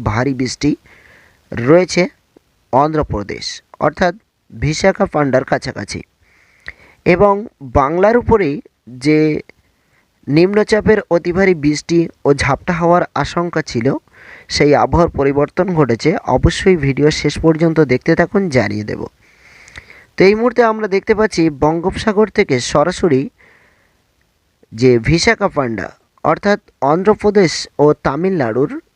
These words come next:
একাধিক জায়গায় ইতিমধ্যে কিন্তু অতি ভারী বৃষ্টি চলছে। তো এই মুহূর্তে কোনো দর্শক যদি অন্ধ্রপ্রদেশ ও তামিলনাড়ু থেকে আমাদের ভিডিও দেখে থাকেন, তাহলে অবশ্যই কমেন্ট করবেন যে এই মুহূর্তে সেখানে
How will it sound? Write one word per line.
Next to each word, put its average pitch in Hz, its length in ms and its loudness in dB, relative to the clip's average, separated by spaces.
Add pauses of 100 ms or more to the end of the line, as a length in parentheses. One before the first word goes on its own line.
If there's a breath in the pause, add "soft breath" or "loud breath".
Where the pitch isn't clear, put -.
(160)
একাধিক 190 480 -2
জায়গায় 135 400 -4 (120)
ইতিমধ্যে 185 500 -2
কিন্তু 180 260 -2 (160)
অতি 156 260 2
ভারী 160 260 2
বৃষ্টি 127 320 -4
চলছে। - 360 -6 (1120 soft breath)
তো - 60 -2
এই 202 100 4
মুহূর্তে 233 320 -4
কোনো 240 200 -2
দর্শক 156 420 4 (120)
যদি 139 300 0 (420)
অন্ধ্রপ্রদেশ 185 680 0 (120)
ও 151 100 2 (140)
তামিলনাড়ু 170 520 -2
থেকে 180 260 0
আমাদের 151 380 0
ভিডিও 127 300 0
দেখে 120 240 -2
থাকেন, 120 300 -2 (240)
তাহলে 147 240 2
অবশ্যই 131 380 0
কমেন্ট 131 340 -6
করবেন 123 300 0 (680 loud breath)
যে 151 120 0
এই 175 100 4
মুহূর্তে 190 260 0
সেখানে 151 360 2